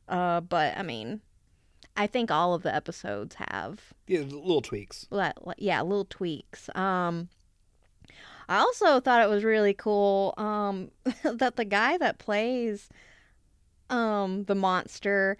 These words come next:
Speaker 1: he was in shock treatment.
Speaker 2: Yeah, which is, that's crazy.
Speaker 1: Yeah, um, I, I just thought that was a cool little thing when I was kind of looking around and trying to figure out what all he had been in, 'cause he looks so familiar.
Speaker 2: Yeah.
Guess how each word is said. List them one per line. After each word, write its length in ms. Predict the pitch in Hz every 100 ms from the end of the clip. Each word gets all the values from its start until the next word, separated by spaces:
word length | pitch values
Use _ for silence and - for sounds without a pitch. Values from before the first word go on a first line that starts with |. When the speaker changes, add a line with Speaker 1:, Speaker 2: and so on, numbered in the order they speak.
| - - _
Speaker 1:
he 280 | - 277 330
was 260 | 403 381
in 180 | 262 330
shock 360 | - 247 285 -
treatment. 500 | 247 214 170 143 - - -
Speaker 2:
Yeah, 240 | 151 151
which 200 | 147 -
is, 80 | -
that's 240 | 160 -
crazy. 760 | - 131 131 135 113 107 104 - _
Speaker 1:
Yeah, 600 | 247 285 247 190 156 240 240
um, 640 | 220 214 208 208 208 220 -
I, 160 | - - - _
I 80 | 240
just 200 | 240 233
thought 140 | 220 214
that 140 | 208
was 100 | 202
a 80 | 190
cool 320 | - 226 202
little 380 | 202 190 185 - - - - _ -
thing 300 | 226 202 202
when 120 | 202
I 80 | 196
was 340 | 202 196 190 -
kind 280 | - 208 196
of 240 | 196 190
looking 320 | 208 208 208
around 400 | 190 190 196 196
and 240 | 190 190 185
trying 240 | 220 196
to 40 | 190
figure 260 | 202 185 190
out 200 | 185 185
what 260 | 196 117 - _ 175
all 260 | 185 180
he 240 | 196 226 233
had 160 | 165
been 220 | 175 165
in, 140 | 160 165
'cause 140 | 202
he 100 | 220
looks 240 | 254 320 -
so 280 | 220 208 202
familiar. 640 | - 165 220 180 101 95
Speaker 2:
Yeah. 340 | 160 180 123